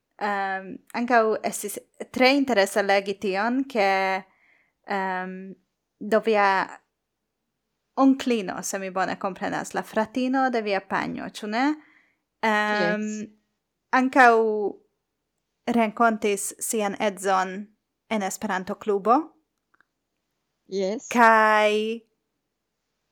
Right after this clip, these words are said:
Speaker 1: poste iĝis prefere Ido parolanto?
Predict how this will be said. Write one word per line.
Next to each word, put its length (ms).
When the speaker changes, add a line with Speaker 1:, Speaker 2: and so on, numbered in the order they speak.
Speaker 1:
poste 460
iĝis 400
prefere 600
Ido 300
parolanto? 640